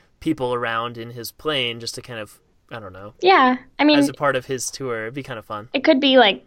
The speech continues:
Speaker 2: either soaring style or more of, like, a
Speaker 1: Mm-hmm.
Speaker 2: roller coaster. Lots of ways that you can do a flying
Speaker 1: I think
Speaker 2: attraction.
Speaker 1: I, I'm totally with,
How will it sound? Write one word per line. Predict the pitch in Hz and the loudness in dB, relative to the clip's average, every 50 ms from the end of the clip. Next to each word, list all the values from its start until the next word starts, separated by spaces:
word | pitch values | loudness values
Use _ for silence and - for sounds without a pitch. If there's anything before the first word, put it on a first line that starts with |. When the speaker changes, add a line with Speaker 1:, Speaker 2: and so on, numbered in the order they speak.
| _ - | _ -4
Speaker 2:
either | 214 202 175 147 - | -2 0 0 -2 -2
soaring | - - - 349 349 330 330 320 311 311 302 | -4 -2 2 6 6 8 8 6 4 2 0
style | - - 285 285 - - 285 277 269 269 269 269 269 269 262 - 180 | 0 2 4 4 4 6 6 6 6 6 4 4 0 -2 -4 -4 -4
or | - 190 196 202 | -4 -4 -4 -4
more | 220 226 - - 214 | -4 -4 -2 -2 -2
of, | 226 - | -2 -2
like, | 123 120 - - | -4 -4 -2 -2
a | - | -2
Speaker 1:
Mm-hmm. | 247 262 | 0 4
Speaker 2:
roller | 339 359 349 330 330 320 | 4 6 6 6 4 4
coaster. | - 302 311 294 285 - - - - 277 277 269 262 262 262 262 262 269 262 262 - - _ _ _ _ _ _ _ - | 4 2 2 2 2 -2 -4 0 2 4 6 6 6 6 6 6 4 2 0 -4 -10 -18 _ _ _ _ _ _ _ 2
Lots | 247 247 247 247 - | 4 4 4 4 2
of | 226 | 4
ways | 214 208 208 208 208 208 208 | 6 6 6 6 4 4 2
that | 196 - | 0 0
you | 208 | 0
can | - 226 208 | 0 0 2
do | 202 202 202 | 6 6 6
a | 208 208 | 6 4
flying | 214 - 208 202 - 202 208 208 | 4 2 4 4 4 2 0 -2
Speaker 1:
I | 220 | -4
think | 226 214 208 175 143 131 | -6 -6 -8 -10 -10 -10
Speaker 2:
attraction. | 117 - - - - - - - 135 | -10 -8 -10 -10 -12 -14 -14 -12 -10
Speaker 1:
I, | 123 123 113 | -10 -10 -8
I'm | 123 139 143 | -8 -10 -10
totally | 131 143 135 120 113 110 | -6 -6 -4 -4 -4 -6
with, | 107 107 110 110 | -8 -10 -12 -14